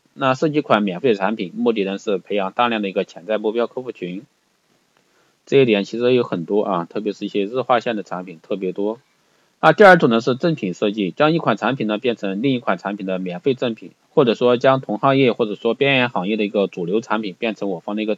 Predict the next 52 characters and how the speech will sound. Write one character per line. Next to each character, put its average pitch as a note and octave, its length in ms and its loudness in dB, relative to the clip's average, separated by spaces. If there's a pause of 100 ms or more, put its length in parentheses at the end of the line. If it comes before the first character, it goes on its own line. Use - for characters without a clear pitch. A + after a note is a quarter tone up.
(100)
免 E2 160 -18
费 C3 160 -6
正 D#3+ 220 -2
品。 - 140 -18 (680)
这 A2 100 -2
就 G#2+ 100 -2
是 G2+ 120 -8
跨 A#2+ 220 0
界 A#2 100 0
的 G2+ 80 -4
一 - 20 -6
个 G2 140 -4
合 E2+ 220 -10
作。 A#2+ 260 -6 (520)
第 D#3+ 120 -2
三 F#3+ 240 10
种 D#3+ 100 6
呢 A#2+ 100 4
是 B2 240 4
产 C3 180 2
品 B2+ 140 0
分 C#3+ 160 -2
级 C#3+ 60 -8
的 A2+ 120 2
设 C3 200 0
计， A#2+ 240 -4 (420)
那 A#2 320 6
比 G2+ 140 -4
如 B2 140 0
说 D#3+ 320 6
可 B2+ 120 -2
以 G#2+ 80 2
设 C3 140 -2
计 A#2+ 120 -2
成 G2+ 220 -4
几 G#2 180 -4
种， G2+ 220 0 (180)
普 G#2+ 120 0
通 D3+ 140 4
版 A2+ 160 6
的 A2+ 80 2
产 G#2+ 200 0
品， F#2+ 200 -6
那 A2 120 0
客 B2 200 -2
户 A2 240 -2
可 G2+ 140 -4
以 G#2 100 2
免 F#2 180 -6
费 A2+ 160 0
得 F2 140 -6
到； A#2+ 240 4